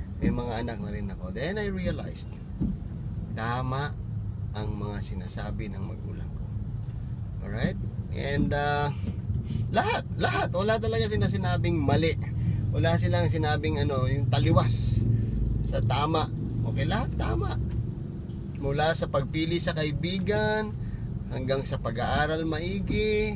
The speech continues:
hanggang sa ma-, pag-uwi ng maaga, hanggang sa wag magbisyo, wag uminom, wag magsigarilyo, lahat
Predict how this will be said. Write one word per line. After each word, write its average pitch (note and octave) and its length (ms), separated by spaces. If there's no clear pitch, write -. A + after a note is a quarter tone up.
hanggang A#2+ 400
sa A#2+ 240
ma-, B2+ 320
pag-uwi D3 400
ng D#3+ 160
maaga, G#3+ 800
hanggang C3 320
sa C3 160
wag C3+ 180
magbisyo, A3 1040
wag A#2+ 160
uminom, F3+ 560
wag C#3 160
magsigarilyo, G#3+ 960
lahat A3 480